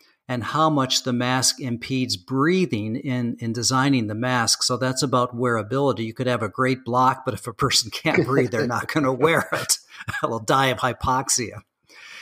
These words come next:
Uh, these researchers found seven studies that evaluated either the ability of the mask to protect the wearer or to prevent spread of infection from the wearer. Performance of the masks range from very poor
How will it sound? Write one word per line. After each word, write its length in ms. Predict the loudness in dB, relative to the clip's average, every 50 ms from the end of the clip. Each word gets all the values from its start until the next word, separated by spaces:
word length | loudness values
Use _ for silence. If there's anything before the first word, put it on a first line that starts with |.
| -18 -20 -20 -20 -20 _ -8
Uh, 220 | -4 0 0 0
these 460 | 2 2 0 2 2 2 2 2 0 0
researchers 580 | 2 2 2 2 2 0 0 0 -2 -2 -2
found 300 | 0 2 2 2 2 2
seven 420 | 2 2 2 2 2 2 0 0 2
studies 640 | 0 0 2 2 0 2 0 -2 -6 -4 -6 -4
that 280 | -4 -2 -4 -4 -6 _ _ _ -8
evaluated 920 | -8 -4 -2 0 2 2 2 2 2 2 0 0 0 0 -2 -4 -6 -8 -6
either 280 | -4 -4 0 0 -2
the 200 | -2 -2 -8 -8 _ _
ability 500 | -12 -6 -2 0 2 2 2 2 2 -2
of 100 | -2 -2
the 80 | -4 -4
mask 340 | -4 -2 -2 -2 0 -2 -2
to 80 | -4
protect 400 | _ -12 -12 -8 -8 -10 -10 _
the 100 | -10 -10
wearer 680 | -8 -2 -2 0 2 2 2 2 0 0 -2 -4 -6 _ _ _ _ _ _ _ _ _ _ 0
or 300 | 2 4 4 4 4 2
to 160 | -2 -6 -8
prevent 420 | -6 -6 -8 -4 -4 -4 -4 -2
spread 340 | -2 -2 0 0 0 0 0
of 80 | -2 -4
infection 540 | -6 -8 -6 -6 -6 -6 -4 -4 -6 -6 -8
from 460 | -10 -12 -2 0 2 2 2 2 0
the 100 | -2 -4
wearer. 420 | -6 -8 -10 -10 -12 -14 -16 -20 _ _ _ _ _ _ -20 _ _ _ _ _ -8
Performance 800 | -8 -8 -4 0 2 2 4 4 4 2 2 2 0 0 0 0
of 140 | -2 -4
the 80 | -4 -4
masks 560 | -2 -2 0 0 0 -2 -2 -4 -4 -6 -4
range 320 | -2 -2 0 0 0 -2 -4
from 260 | -6 -8 -8 -8 -8
very 300 | -6 -2 0 0 -2 -2
poor 500 | -2 -2 0 4 4 4 4 2 -2